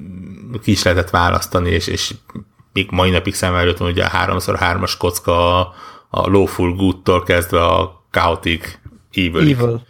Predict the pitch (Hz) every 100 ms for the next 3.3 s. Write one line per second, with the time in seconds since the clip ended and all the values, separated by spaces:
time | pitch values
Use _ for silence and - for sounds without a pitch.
0 | _ 143 127 127 127 - _ _ _ _
1 | _ _ _ _ _ - - - 98 95
2 | 90 87 87 90 90 82 92 90 87 82
3 | - 85 -